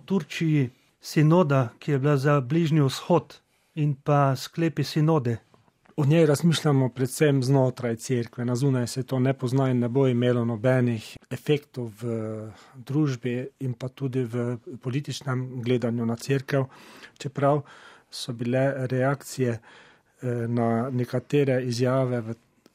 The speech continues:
Speaker 2: za turško cerkev precej, eh, negativne, ne. To, k čemu nas sinoda vabi, je k poglobljenemu, resnemu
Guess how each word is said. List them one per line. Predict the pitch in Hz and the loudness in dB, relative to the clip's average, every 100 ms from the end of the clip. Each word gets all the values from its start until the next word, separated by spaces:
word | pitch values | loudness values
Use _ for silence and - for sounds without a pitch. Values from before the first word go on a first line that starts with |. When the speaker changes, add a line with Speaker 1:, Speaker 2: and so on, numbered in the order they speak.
| _ - | _ -14
Speaker 2:
za | 127 123 120 | -6 -4 -4
turško | - 156 160 - 143 | -4 -4 -4 -4 -8
cerkev | - 143 - 131 | -4 -4 -6 -14
precej, | _ 127 123 - 139 131 | _ -14 -10 -4 -2 -2
eh, | - 120 113 | -4 -6 -4
negativne, | 120 113 113 - 120 101 110 110 | -4 -6 -8 -6 -6 -6 -10 -10
ne. | 110 - - | -12 -16 -6
To, | - 170 | 0 0
k | - | 2
čemu | 165 139 | 2 4
nas | 127 123 | 2 0
sinoda | - 139 139 139 | -2 2 2 2
vabi, | 117 143 151 127 | 2 2 2 2
je | 135 135 | 2 2
k | 135 | 0
poglobljenemu, | - 131 123 113 135 143 147 135 127 123 | -8 -6 -2 0 2 4 4 2 0 0
resnemu | 131 135 - 135 123 123 | 0 0 -2 -2 0 -2